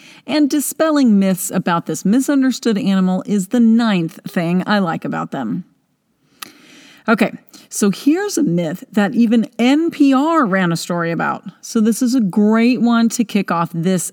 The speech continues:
episode. Myth number nine. Rattlesnakes are evolving to not use their rattle before striking.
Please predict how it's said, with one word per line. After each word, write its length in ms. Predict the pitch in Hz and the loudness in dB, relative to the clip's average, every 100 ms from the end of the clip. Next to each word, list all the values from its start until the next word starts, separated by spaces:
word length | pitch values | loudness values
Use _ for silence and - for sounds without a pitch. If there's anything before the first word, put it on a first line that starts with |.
| _ | _
episode. 720 | 190 - 180 - 156 110 - - _ _ _ _ _ _ _ _ | -4 -2 -4 -4 -6 -6 -12 -18 _ _ _ _ _ _ _ _
Myth 460 | 180 175 180 190 196 | 0 0 0 -2 0
number 380 | 180 170 160 | 0 0 0
nine. 680 | 185 196 208 208 185 160 180 - _ _ _ _ | 2 2 2 2 0 -2 -6 -10 _ _ _ _
Rattlesnakes 920 | 165 190 269 320 277 180 165 - - - | -2 0 0 -2 -2 -2 -4 -6 -8 -4
are 160 | 220 | -2
evolving 540 | 226 269 269 262 262 247 | 0 0 0 2 0 0
to 160 | - | 2
not 720 | 269 262 311 320 196 170 - - | 2 4 2 0 -2 -4 -12 -6
use 420 | 196 190 190 170 | -2 2 2 0
their 240 | - 180 170 | -2 -2 0
rattle 480 | 185 233 196 165 165 | 0 0 0 -2 -2
before 520 | 175 196 - 170 160 | 0 -2 -2 -4 -4
striking. 760 | - 190 180 175 170 104 117 | -6 -2 -2 -2 -6 -6 -10